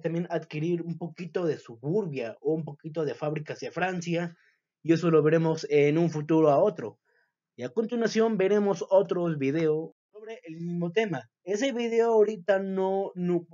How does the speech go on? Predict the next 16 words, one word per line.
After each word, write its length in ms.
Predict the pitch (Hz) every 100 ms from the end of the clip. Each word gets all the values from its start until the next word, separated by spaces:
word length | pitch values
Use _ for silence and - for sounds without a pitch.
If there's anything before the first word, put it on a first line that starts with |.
| -
bueno, 320 | 175 170 120
sí 100 | -
le 100 | 202
entendí 440 | 226 190 185 202 190
más, 340 | 180 180 175
pero 220 | 143 147 -
tiene 240 | - 196 196
que 80 |
ver 160 | 170 185
más 400 | 165 180 233 233
información 680 | 220 185 170 156 160 185 185
sobre 200 | 175 156
adquisiciones 960 | 165 175 170 185 147 - 160 147 147 147
Liverpool 560 | 135 120 - 143 156 165
y 100 | 131
Suburbia. 580 | 127 147 214 160 104